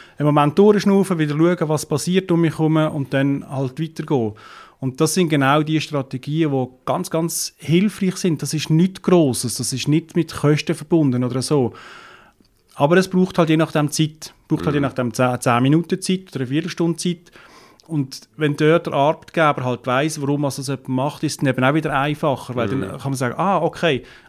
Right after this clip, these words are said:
Speaker 1: er braucht jetzt einfach schnell Zeit, um, um sich, äh, wieder zu sammeln und wieder den Fokus können zu richten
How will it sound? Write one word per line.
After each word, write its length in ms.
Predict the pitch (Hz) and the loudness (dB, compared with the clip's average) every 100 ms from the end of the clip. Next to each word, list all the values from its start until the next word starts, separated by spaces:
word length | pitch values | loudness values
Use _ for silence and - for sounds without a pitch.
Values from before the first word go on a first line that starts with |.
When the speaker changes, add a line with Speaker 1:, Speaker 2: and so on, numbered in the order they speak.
| - | -4
Speaker 1:
er 100 | 143 | 2
braucht 200 | 170 - | 2 2
jetzt 120 | 147 | -2
einfach 200 | 147 156 | -2 -2
schnell 260 | 147 131 | -4 -4
Zeit, 480 | 127 202 220 - - - | -2 -4 -4 -8 -18 -6
um, 140 | 156 151 | -2 0
um 100 | 151 | -2
sich, 140 | 143 139 - | -2 -6 -10
äh, 340 | - - - 160 | -12 -12 -10 -8
wieder 180 | 151 143 | -8 -4
zu 60 | |
sammeln 440 | 156 160 190 185 175 | 0 2 4 2 2
und 100 | 156 | -2
wieder 160 | 143 | -4
den 80 | 135 | -6
Fokus 600 | - 170 185 190 185 - 185 156 | -2 -2 0 -6 -6 -12 -12 -6
können 260 | 165 170 165 | -2 -2 -4
zu 140 | - | -2
richten 400 | 175 - - 170 | -2 -2 0 0